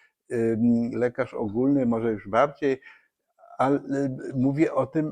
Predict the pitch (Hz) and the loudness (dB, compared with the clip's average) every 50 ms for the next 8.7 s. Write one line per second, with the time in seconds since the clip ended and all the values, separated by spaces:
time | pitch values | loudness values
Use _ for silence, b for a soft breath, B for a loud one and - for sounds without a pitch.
0 | - - - - - - - 135 139 156 160 160 - - 156 160 160 165 156 - | -8 -14 -20 -20 -12 -8 -6 -6 -4 -4 -6 -8 -8 -10 -8 -6 -4 -6 -6 -6
1 | - - - - _ _ - - 175 175 196 208 208 202 - - - - 147 147 | -10 -16 -20 -20 _ _ -8 -4 -4 -2 -2 -4 -6 -8 -10 -16 -14 -10 -6 -4
2 | 156 180 190 185 - - _ - 156 156 - - - 170 165 170 156 - - 151 | -4 -4 -4 -6 -8 -8 _ -4 -4 -4 -6 -6 -6 -4 -4 -4 -6 -6 -4 -4
3 | 143 143 - - _ _ _ _ _ _ _ _ _ _ - - - _ - - | -4 -4 -8 -14 _ _ _ _ _ _ _ _ _ _ -20 -20 -20 _ -20 -6
4 | - 147 135 120 131 139 139 139 - 165 165 160 156 143 120 123 123 123 123 117 | -4 -2 -2 -2 -2 -4 -4 -4 -2 -2 -2 -2 -2 -4 -4 -4 -4 -4 -4 -4
5 | 127 135 123 - 139 131 - - - 165 160 160 160 147 120 104 101 131 180 214 | -6 -6 -6 -6 -8 -8 -8 -6 -6 -4 -4 -2 -4 -6 -6 -6 -4 -2 -2 0
6 | 208 190 147 120 104 104 120 139 151 165 190 220 B B B B B B B B | 2 2 2 0 0 0 -2 -2 -2 -4 -6 -8 B B B B B B B B
7 | B - 175 147 139 143 151 165 185 202 208 208 220 233 233 220 165 123 123 139 | B -10 -6 -2 -2 0 2 2 4 4 4 4 4 2 0 -2 -4 -4 -4 -2
8 | 151 156 156 - - - - 175 175 180 185 190 196 | -2 -2 -4 -8 -14 -18 -12 -10 -6 -4 -4 -4 -6